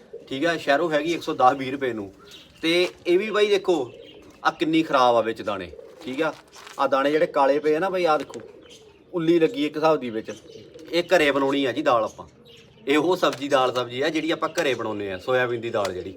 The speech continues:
ਤੇ ਉਹ ਵੀ ਇਹਨਾਂ 'ਚ ਵੀ ਮਿਲਾਵਟਾਂ ਆ, ਠੀਕ ਆ। ਅੱਜ ਕੱਲ੍ਹ ਕੁਛ ਨਹੀਂ ਪਿਓਰ ਆ, ਕਿੰਨੀ ਖਰਾਬ ਆ ਤੇ ਮਹਿੰਗੀ ਦੇਖ ਲਓ ਕਿੰਨੀ ਆ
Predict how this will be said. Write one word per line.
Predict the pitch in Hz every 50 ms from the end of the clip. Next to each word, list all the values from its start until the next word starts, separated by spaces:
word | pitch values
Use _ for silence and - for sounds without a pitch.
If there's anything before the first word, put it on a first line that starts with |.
| - - - - - - - - - - -
ਤੇ | - 156 156 -
ਉਹ | 180 170
ਵੀ | 175 214 208 202
ਇਹਨਾਂ | 196 185 196
'ਚ | 196 202
ਵੀ | 196 202
ਮਿਲਾਵਟਾਂ | 190 180 160 147 139 127 - 131 120
ਆ, | 104 90 82 78 - - - - - - - - - - - - -
ਠੀਕ | 139 147 156
ਆ। | 175 170 156 - - 151
ਅੱਜ | 147 147 160
ਕੱਲ੍ਹ | 175 175 175
ਕੁਛ | 147 147 185 180 180
ਨਹੀਂ | 165 170
ਪਿਓਰ | 165 160 165 165
ਆ, | 175
ਕਿੰਨੀ | 175 - 170 165 165 165 165
ਖਰਾਬ | 160 170 147 139 131 127
ਆ | 135 135
ਤੇ | 135 156
ਮਹਿੰਗੀ | 143 139 143 160 170 185 185
ਦੇਖ | 170 143
ਲਓ | 131 123 117
ਕਿੰਨੀ | 123 123 107 104 98 92
ਆ | 90